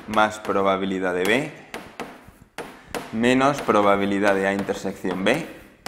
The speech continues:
Y entonces, sustituyendo los datos numéricos que tengo arriba, es cero setenta y cinco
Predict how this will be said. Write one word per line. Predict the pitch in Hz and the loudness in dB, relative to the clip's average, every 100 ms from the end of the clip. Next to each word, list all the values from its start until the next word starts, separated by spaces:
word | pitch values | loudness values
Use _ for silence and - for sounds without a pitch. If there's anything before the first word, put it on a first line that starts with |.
| - - - - - - - - - - - - - - | -18 -14 -14 -14 -20 -20 -20 -14 -10 -10 -10 -18 -20 -2
Y | 117 | 2
entonces, | 113 117 156 160 165 196 | 4 6 4 4 2 2
sustituyendo | - 107 104 104 104 113 117 | 0 -4 0 2 4 4 6
los | 113 110 - | 4 4 2
datos | 110 110 110 | 0 0 -2
numéricos | 110 113 113 107 110 | -2 0 0 0 0
que | 107 | 0
tengo | 110 107 | 0 2
arriba, | 113 127 139 127 | 2 4 2 2
es | 127 | 2
cero | 101 107 | 0 2
setenta | 110 110 110 107 | 0 -2 0 4
y | 110 | 2
cinco | - 151 143 165 196 - | 2 -4 2 2 2 -2